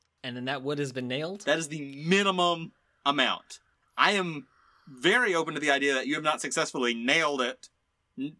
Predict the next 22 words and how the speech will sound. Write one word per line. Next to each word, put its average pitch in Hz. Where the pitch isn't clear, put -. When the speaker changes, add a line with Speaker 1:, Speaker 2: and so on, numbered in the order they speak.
Speaker 2:
nailed 139
a 123
piece 139
of 123
wood 135
with 127
that, 135
with 139
at 135
least 208
the 165
majority 135
Speaker 1:
sticking 101
up. 87
Speaker 2:
of 113
the 113
shaft 143
of 147
the 175
nail, 202
I 185
guess, 214